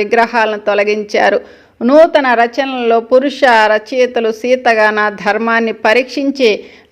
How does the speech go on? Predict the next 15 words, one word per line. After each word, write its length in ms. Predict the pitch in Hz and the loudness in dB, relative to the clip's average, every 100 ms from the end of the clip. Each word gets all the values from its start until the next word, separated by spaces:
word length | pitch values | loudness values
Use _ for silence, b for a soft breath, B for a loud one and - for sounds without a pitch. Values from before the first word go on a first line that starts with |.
| 240 | -4
అగ్ని 260 | 254 277 320 | -2 -4 -4
ద్వారా 320 | 254 233 226 226 226 | 0 2 2 0 -2
నేను 160 | 226 226 | -6 -6
స్వచ్ఛంగా 680 | 240 240 - - 254 233 226 220 | -4 -4 -4 -2 0 2 0 0
ఉన్నానని 520 | 226 220 220 220 226 208 | -4 -4 -4 -4 -4 -4
వ్రాశారు. 640 | 208 208 202 208 196 180 - _ _ _ _ _ _ _ _ _ _ | 0 0 0 2 0 0 -8 _ _ _ _ _ _ _ _ _ _
వాల్మీకి 680 | 240 254 302 392 339 285 269 | 0 2 2 0 -6 -6 -6
మధ్యయుగం 680 | 269 254 254 294 311 277 247 240 240 | -4 -4 -4 -2 0 0 -2 -4 0
చివరిలో 440 | 254 285 269 240 | 2 4 4 2
భారతదేశంలో 920 | 220 208 233 262 240 233 233 214 214 214 214 | 2 2 2 0 -2 -2 -2 -6 -2 -4 -2
మందిరాలను 960 | 233 254 262 233 220 214 214 208 208 208 | -4 0 2 2 -2 -6 -8 -8 -6 -4
నాశనం 420 | 202 233 269 254 226 214 | -4 -4 -6 -6 -4 -2
చేస్తున్న 360 | 226 - 233 220 | -2 -4 -4 -4
సమయంలో 520 | 226 233 254 247 226 | -4 -2 -2 0 -2
తన 220 | 214 214 | 0 -2